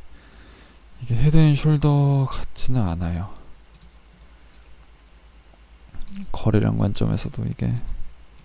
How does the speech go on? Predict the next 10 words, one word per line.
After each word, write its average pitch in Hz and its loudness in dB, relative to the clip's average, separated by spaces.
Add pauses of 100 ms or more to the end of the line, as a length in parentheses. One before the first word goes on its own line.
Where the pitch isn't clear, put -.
(2250)
여기서 127 -4
되게 120 2
많은 135 2
물량들이 110 2
이렇게 107 -4 (800)
매집이 120 4
됐단 101 0
말이에요. 110 -4 (1040)
자, 117 6 (1120)
여기보다 113 0